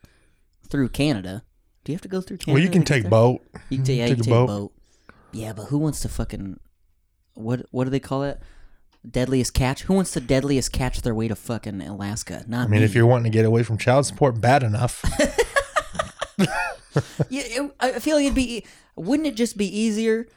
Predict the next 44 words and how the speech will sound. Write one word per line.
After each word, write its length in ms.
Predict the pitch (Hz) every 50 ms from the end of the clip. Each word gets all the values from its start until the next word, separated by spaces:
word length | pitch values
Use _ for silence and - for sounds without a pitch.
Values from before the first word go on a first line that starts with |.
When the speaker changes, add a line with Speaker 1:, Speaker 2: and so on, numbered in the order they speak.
| _ _
Speaker 1:
for 140 | - - 170
you 160 | 185 190 190
to, 140 | 185 - 175
like, 340 | 151 147 139 127 120 - _ _ _ _ _ _ _ - _ _ _ - - _ - _ -
wouldn't 160 | - 320 302
it 100 | 190 156
be 40 | 131
nicer 680 | 113 107 117 123 143 175 202 - - 254 254 262 262 - _ _
just 240 | _ - 185 - - -
to 60 | - 104 101 -
go 160 | 139 147 165
to 100 | 160 131
Mexico? 840 | 104 107 110 120 131 - - - 247 240 - 269 240 247 269 294 - - _ _ _ _ _ _ _ _ _ _ _ _ _ _ _ _ _ _ _ _ _ _ _ _ -
The 60 | 269
weather's 300 | 302 349 311 220 151 127
nicer 280 | 147 135 120 - - 123
there, 300 | 110 123 165 214 233 - -
and 100 | - 269
they've 180 | 294 302 294 -
got 160 | - 285 277 240
Speaker 2:
It's 80 | 226
Speaker 1:
better 200 | 226 262 277 277
Speaker 2:
way 200 | 254 247 277 294
cheaper. 640 | - - - 285 285 302 302 - 277 285 302 285 - - _
Speaker 1:
way 160 | - 285 330
cheaper, 280 | 320 - - 320 320 330
and 80 | 330 330
they 60 | 320
got 180 | 320 330 320 320
better 160 | 320 330 339
drugs 460 | 330 - 320 381 427 440 330 233 -
in 240 | 160 147 131 127 120
fucking 360 | - - - 151 123 - 113
Mexico. 640 | 113 117 110 92 - - 110 - 120 101 85 - - _ _ _ _ _ _ _ _ _ _ _ _ _ _ _ _ _ _
Speaker 2:
That 120 | 135 120 110
we 120 | 110 113
can 300 | 104 - - 117 107 107
confirm. 560 | 104 - 101 95 - 110 101 95 90 87 95 - -
Speaker 1:
Can 340 | - 143 156 170 165 147 131
confirm. 460 | - 117 113 101 - 117 104 92 90 -
I 140 | - 139
can 420 | 143 - - 165 170 185 190 175 151
confirm 480 | - 135 127 123 - 147 143 139 127
that. 340 | 117 104 98 95 - - -